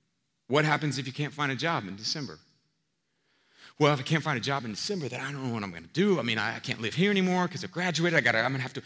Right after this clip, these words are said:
you know, move back home with my parents." "What happens if you have to move back home with your parents?" "Oh man, it would just be so terrible. I'd feel like I was a failure, or, you know, I just, like, I let everybody down," and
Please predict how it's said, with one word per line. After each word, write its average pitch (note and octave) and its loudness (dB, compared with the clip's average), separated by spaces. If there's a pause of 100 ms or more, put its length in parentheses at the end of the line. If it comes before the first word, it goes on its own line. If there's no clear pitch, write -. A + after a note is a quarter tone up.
(220)
you C#3 -2
know, B2 2
move D#3 2
back C#3 -2
home C3 -2
with C3+ -6
my A#2+ -4
parents." E3+ 2 (1300)
"What B2+ 0
happens D3+ -2
if C#3+ -8
you D3 -2
have C#3+ -4
to D3+ -10
move C#3+ -4
back C#3 -6
home D3 -6
with C#3+ -8
your C#3+ -14
parents?" - -14 (1200)
"Oh A2+ -2
man, A2 -4
it G#2+ -6
would A2 -8
just - -4
be G2+ -12
so G#2 -2
terrible. G#2 -2
I'd F#2+ -2
feel A2+ -2
like F#2+ -2
I - -8
was F#2 -8
a - -18
failure, A#2 -2
or, F#2+ -6
you G#2+ -4
know, F#2+ -6
I F#2+ -4
just, F#2+ -10
like, F2+ -4
I F#2 0 (120)
let B2 0
everybody A2 -2
down," A2+ 0
and F#2 -6